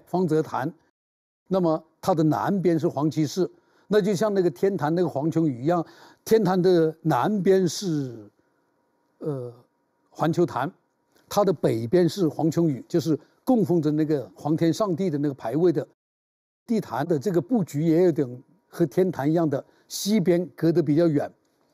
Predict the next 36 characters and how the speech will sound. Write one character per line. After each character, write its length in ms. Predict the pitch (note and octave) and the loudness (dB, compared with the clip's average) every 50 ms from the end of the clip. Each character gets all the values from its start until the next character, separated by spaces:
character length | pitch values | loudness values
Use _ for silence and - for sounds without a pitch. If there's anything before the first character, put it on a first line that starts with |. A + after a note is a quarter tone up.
| _ _ _ | _ _ _
往 180 | - D3 C#3+ C#3 - | -2 -2 -2 0 2
东 200 | - F#3+ F#3+ E3+ | 2 0 2 2
边 180 | F#3 E3 D#3 | 2 2 0
偏， 300 | C#3+ - - E3 D#3 E3 - _ _ _ _ | 0 0 0 0 0 0 -4 _ _ _ _
因 180 | - F3+ F#3 F#3 | 0 0 2 2
为 80 | E3+ | 2
还 220 | D3 - C3 D3+ D3 | 0 0 -2 -2 -2
是 180 | - - E3+ | -2 -2 0
呢 160 | E3 D3+ D3 D3 _ _ _ - | 0 0 0 -2 _ _ _ -2
东 220 | - F3+ F3+ E3+ D3 | -2 0 0 0 0
边 260 | D#3+ D3+ D3+ D3+ D3 | 0 0 0 0 0
为 100 | D3 D#3+ | -2 -2
大， 300 | D#3 - A3+ - - - _ _ _ _ _ _ _ _ _ _ _ _ _ _ | -2 -2 -4 -4 -4 -12 _ _ _ _ _ _ _ _ _ _ _ _ _ _
所 160 | - - F3+ | -4 0 2
以 120 | E3 D3 C3+ | 4 4 4
呢， 180 | C#3 C#3+ D3 - _ _ _ _ _ | 2 0 -2 -4 _ _ _ _ _
呃， 240 | - A#2 G#2+ A2 A2 - | -12 -10 -10 -10 -4 2
这 160 | F#3+ F3 C#3 | 2 2 2
个 280 | - C#3+ B2+ A#2 A2 _ - - A#3+ _ _ _ _ _ _ _ - | 2 -2 -2 -4 -8 _ -18 -20 -20 _ _ _ _ _ _ _ -4
它 140 | - D#3+ | -2 0
的 140 | D#3+ C#3 C#3 | 0 0 0
中 200 | - - F#3 F3+ | 0 0 0 2
轴 140 | D3+ D#3 D3 | 2 0 0
线 240 | - F#3+ F3+ E3 B2+ | 0 0 -2 -2 -2
也 140 | B2+ G#2+ G2+ | -4 -4 -4
是 160 | - - F#3+ | -2 -2 -2
往 160 | D3 A#2 A2+ | -2 -2 -4
东 180 | - D#3+ D#3 C#3+ | -2 -2 0 0
边 160 | D3 C#3+ C#3 | 0 -2 -2
偏， 220 | - - C#3 C#3 - _ _ _ _ _ _ _ _ _ _ _ _ _ _ _ _ _ _ _ _ _ _ | -2 -4 -6 -6 -6 _ _ _ _ _ _ _ _ _ _ _ _ _ _ _ _ _ _ _ _ _ _
跟 280 | - - F3 E3 D#3+ C#3 | -2 0 2 2 0 -2
天 260 | - - F3+ F3 E3 | -4 -2 -2 -2 -2
坛 160 | - B2 C3 | -2 -4 -4
一 60 | C#3 C#3+ | -2 -2
样 180 | D#3 D3+ C#3 | 0 -2 -2
的。 100 | B2 A2+ | -4 -8